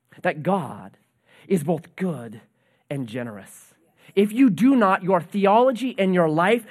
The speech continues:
and the way that you read the map gets all flipped out. You gotta believe in the map maker, okay?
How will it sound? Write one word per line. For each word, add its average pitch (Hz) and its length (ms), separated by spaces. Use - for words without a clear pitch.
and 190 120
the 180 60
way 185 120
that 180 140
you 160 140
read 214 680
the 180 100
map 180 400
gets 151 220
all 165 520
flipped - 500
out. 92 280
You 117 80
gotta 123 140
believe 101 560
in 104 60
the 98 40
map 87 200
maker, 78 320
okay? 101 280